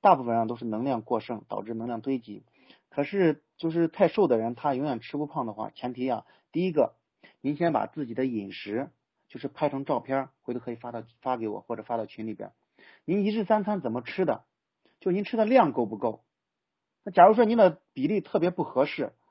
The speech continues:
那您把这个饮食一调整，体重就会慢慢慢慢上来的。我身边一个亲身的例子，就是我妈就是这样的，她十几年了，她就一直体重不动。可是啊，在我这住了将近一年的时间，体重已经长了十斤，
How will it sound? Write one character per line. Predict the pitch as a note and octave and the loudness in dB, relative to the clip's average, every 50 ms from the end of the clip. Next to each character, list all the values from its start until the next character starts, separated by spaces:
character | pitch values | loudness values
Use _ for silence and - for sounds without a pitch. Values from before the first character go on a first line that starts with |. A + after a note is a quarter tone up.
| _ _ _ | _ _ _
那 | - E3 D#3 | -4 -2 0
您 | D3 D#3+ F3+ F3 - - | 2 0 0 -2 -4 -4
把 | - A#2 | -2 -2
这 | A#2+ D#3+ E3+ | 2 2 2
个 | D3+ | 4
饮 | B2+ A2+ G#2+ F#2+ | 2 2 0 -2
食 | - C#3+ | -2 -2
一 | D3+ F3 | -2 -2
调 | - - - C3 - | -2 0 2 4 4
整， | - C#3 G#2+ - - _ _ _ _ _ | 4 2 -4 -6 -8 _ _ _ _ _
体 | - - | -12 -10
重 | - C3+ C3 | -8 -6 -6
就 | A#2+ C3+ | -6 -6
会 | B2+ C3+ | -6 -6
慢 | C3 C3+ B2+ B2 | -4 -4 -4 -4
慢 | C3 C3 B2+ | -4 -4 -4
慢 | A#2+ | -4
慢 | A#2 A#2+ A#2 | -6 -6 -6
上 | A2+ - B2+ G#2+ | -4 -4 -4 -4
来 | F#2+ G2 | -6 -10
的。 | - - _ _ _ _ _ - _ | -16 -20 _ _ _ _ _ -18 _
我 | - C3 C3 | -4 -4 -4
身 | - F#3+ F#3+ | -2 -2 -2
边 | G3+ G#3 G3 D3+ | 0 0 0 0
一 | C3 | 2
个 | D#3 C#3+ | 0 0
亲 | D3 - - F3+ F3 | 0 -2 -4 -4 -2
身 | E3 - F3 | -2 -2 -2
的 | D#3 B2 | 0 0
例 | C3+ D#3 C3+ | 0 0 0
子， | - - G#2 | -2 -4 -8
就 | - | -8
是 | - C#3 | -6 -4
我 | B2+ A2+ | -2 -2
妈 | G#2+ B2+ D3+ E3 | 0 0 0 0
就 | D3+ C3 | 0 -2
是 | A2+ G#2+ | -4 -6
这 | - A2+ | -6 -6
样 | G#2+ G#2 | -6 -8
的， | - - _ _ _ _ _ _ _ _ _ _ | -10 -18 _ _ _ _ _ _ _ _ _ _
她 | - - - G3 G3+ F#3+ | -12 -6 -2 0 0 0
十 | F3+ - - D#3 F3 | -2 -4 -6 -6 -6
几 | D#3+ C3+ | -4 -4
年 | A#2 G#2+ G#2+ G#2+ G#2+ | -4 -4 -4 -6 -8
了， | G#2 G2 - | -10 -12 -16
她 | - C#3+ | -12 -8
就 | D3 D3 | -8 -8
一 | - - - F3 | -6 -4 -4 -2
直 | C3+ C3 C3+ | -2 -2 -4
体 | C3+ - - - | -4 -6 -12 -12
重 | - B2+ A2+ G#2 | -10 -10 -10 -10
不 | - | -8
动。 | A#2 B2 A#2+ A2 - _ _ _ _ _ _ _ _ _ _ | -8 -8 -8 -10 -10 _ _ _ _ _ _ _ _ _ _
可 | - B2 | -16 -10
是 | A2+ D3 | -4 0
啊， | F3+ D3+ B2 A#2 | 2 4 4 2
在 | A#2 - F#3+ | 4 6 6
我 | E3 C3 B2 | 6 6 6
这 | B2+ C#3 | 4 0
住 | C3+ - E3 D3 | -2 -2 -2 0
了 | B2 A2+ A2 G#2 | 2 2 2 0
将 | - C#3 C#3 C#3+ | -2 -6 -6 -6
近 | C3+ C3+ C#3 B2+ A2+ G#2+ F#2+ - _ | -6 -6 -6 -6 -6 -6 -8 -10 _
一 | - D#3 | -6 -4
年 | C#3 A#2 A2+ A#2+ C#3 | -4 -2 -2 -2 -2
的 | C#3 A#2 | -4 -4
时 | - A#2+ G#2 | -8 -10 -8
间， | A2 A2+ A2 A2 - _ _ _ _ | -6 -6 -6 -8 -10 _ _ _ _
体 | _ - C3 | _ -8 -6
重 | B2 C#3 B2 A2+ | -4 -4 -4 -4
已 | G#2 | -6
经 | A#2+ B2+ C3+ B2 | -6 -8 -8 -8
长 | - A2+ F#2+ | -8 -10 -10
了 | F#2+ - | -12 -16
十 | G2+ - - A2 G#2+ | -16 -14 -14 -14 -14
斤， | - A2 G#2+ - | -14 -14 -18 -18